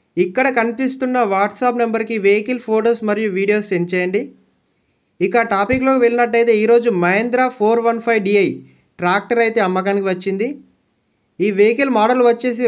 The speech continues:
రెండు వేల పద్దెనిమిది మోడల్. ఈ వెహికల్ టైర్స్ వచ్చేసి డెబ్బై ఐదు శాతం వరకు ఉన్నాయి. ఈ వెహికల్ అయితే మంచి కండిషన్లో ఉంది.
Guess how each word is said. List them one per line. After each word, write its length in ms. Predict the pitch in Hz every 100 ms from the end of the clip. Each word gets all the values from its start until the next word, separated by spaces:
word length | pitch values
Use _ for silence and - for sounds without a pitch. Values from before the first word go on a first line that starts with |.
| 190
రెండు 160 | 196 226
వేల 140 | 226 226
పద్దెనిమిది 340 | 175 180 190 196
మోడల్. 240 | 190 196 277 294 _ _ _ _ _ _ _ -
ఈ 80 | 208
వెహికల్ 360 | 190 226 285 277 262
టైర్స్ 280 | 220 240 262
వచ్చేసి 480 | 240 240 247 233 247 170
డెబ్బై 280 | 170 175 233
ఐదు 120 | 233 226
శాతం 260 | 202 202 208
వరకు 220 | 202 196 196
ఉన్నాయి. 280 | 190 185 208 294 - _ _ _ _ _ _ _
ఈ 100 | 208 214
వెహికల్ 320 | 226 262 277
అయితే 180 | 277 269 226
మంచి 240 | 185 202 262 220
కండిషన్లో 540 | 202 214 208 208 208 196
ఉంది. 200 | 190 240